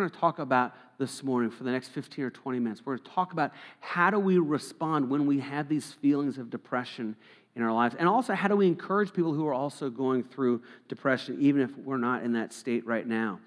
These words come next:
And it's interesting, the Bible has a number of characters who, it's, while it's not labeled depression, clearly had depression based on their symptoms.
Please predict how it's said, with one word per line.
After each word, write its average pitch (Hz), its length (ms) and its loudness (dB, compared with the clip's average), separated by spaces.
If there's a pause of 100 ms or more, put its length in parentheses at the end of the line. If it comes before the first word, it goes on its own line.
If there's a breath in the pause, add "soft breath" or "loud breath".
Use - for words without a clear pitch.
(460 loud breath)
And 175 160 8
it's 180 140 4
interesting, 269 240 6
the 214 60 8
Bible 262 360 6
has 233 220 6
a 214 40 2
number 202 280 4
of 269 160 0
characters 185 680 2 (260 loud breath)
who, 208 360 6
it's, 175 180 2
while 190 200 6
it's 170 100 2
not 208 240 4
labeled 190 460 8
depression, 202 560 2
clearly 202 440 4
had 175 180 0
depression 156 500 -4
based 143 280 2
on 139 80 -4
their 131 140 -2
symptoms. 110 480 -8